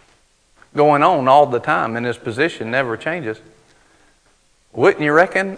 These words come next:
I might get hit by one of those every good and perfect gifts every now and then?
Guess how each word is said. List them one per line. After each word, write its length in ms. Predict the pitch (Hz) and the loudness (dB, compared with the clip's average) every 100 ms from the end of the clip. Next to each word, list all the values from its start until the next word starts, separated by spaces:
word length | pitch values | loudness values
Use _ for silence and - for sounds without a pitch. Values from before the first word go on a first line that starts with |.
| - | -4
I 140 | 143 | -2
might 260 | 160 175 - | 2 0 0
get 180 | 160 - | -2 0
hit 300 | 143 - - | -2 -2 2
by 160 | 160 | 4
one 220 | 165 180 | 4 2
of 80 | 185 | 2
those 240 | 185 185 185 | 2 2 2
every 260 | 185 185 | 2 2
good 160 | 180 185 | 2 0
and 80 | 190 | 0
perfect 280 | 190 180 | -2 0
gifts 220 | 170 190 190 | 2 2 4
every 220 | 185 190 | 4 6
now 160 | 196 | 6
and 80 | 208 | 4
then? 120 | 233 | 2